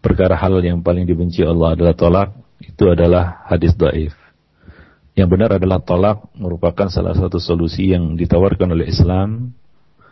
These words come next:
ya, kepada suami istri ataupun di dalam masalah rumah tangga.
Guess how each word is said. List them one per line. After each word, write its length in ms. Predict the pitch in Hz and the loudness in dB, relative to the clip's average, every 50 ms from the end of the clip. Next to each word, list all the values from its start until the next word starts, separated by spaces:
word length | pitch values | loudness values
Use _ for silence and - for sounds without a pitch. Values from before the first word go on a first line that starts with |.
| _ _ _ | _ _ _
ya, 320 | - 87 92 101 110 117 113 | -2 -2 0 0 -2 -4 -6
kepada 760 | - - - 90 85 85 92 92 95 95 98 95 - - - - 87 | -6 -4 -2 0 0 2 2 2 2 2 0 -2 -4 -8 -10 -8 -8
suami 400 | 92 - 92 90 87 90 90 - | -4 0 0 0 0 0 -2 -6
istri 320 | - - - 101 98 87 | -4 -2 0 0 0 0
ataupun 400 | 85 85 - 85 85 87 90 90 | 0 0 -2 -2 -2 -2 -4 -4
di 160 | 85 85 82 | -2 -2 -2
dalam 240 | 85 82 85 85 82 | -2 -2 -2 -2 -2
masalah 560 | 82 78 - 78 82 82 82 82 82 82 - 85 85 | -4 -6 -6 -4 -4 -4 -4 -4 -6 -6 -6 -4 -2
rumah 240 | 78 78 78 73 73 | -2 0 -2 -2 -4
tangga. 560 | - 76 73 - 69 69 69 71 71 - | -4 -8 -8 -8 -8 -6 -6 -6 -6 -10